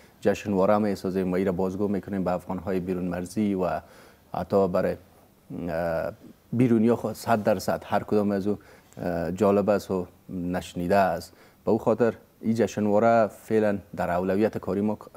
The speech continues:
قرار داره و، اه، شما شاید دیده باشین بخش تبلیغاتش از، اه، در سطح شهر جاهای مختلف در ولایت بلبوردا و اینا نصب شده و تفاوت‌های خیلی زیاد با جشنواره‌های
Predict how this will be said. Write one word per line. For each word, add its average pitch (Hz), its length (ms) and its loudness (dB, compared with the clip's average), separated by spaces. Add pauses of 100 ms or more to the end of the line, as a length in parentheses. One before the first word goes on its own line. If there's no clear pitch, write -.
(160)
قرار 95 220 0
داره 90 220 -2
و، 80 260 -4 (460)
اه، 80 260 -6
شما 92 240 -6
شاید 90 200 -4
دیده 98 200 2
باشین 92 440 -4 (180)
بخش 87 180 -4
تبلیغاتش 90 720 -6
از، 87 260 -8 (440)
اه، 85 460 -6 (140)
در 87 100 -6
سطح 85 240 -8
شهر 87 260 -6 (320)
جاهای 90 300 -4
مختلف 90 540 -4
در 85 160 -6
ولایت 85 340 -2 (100)
بلبوردا 85 440 -4
و 87 40 -4
اینا 92 260 -4
نصب 104 280 -8
شده 85 300 -6 (260)
و 78 240 -4 (640)
تفاوت‌های 110 480 2
خیلی 113 440 2
زیاد 113 420 2
با 92 140 -2
جشنواره‌های 92 680 -2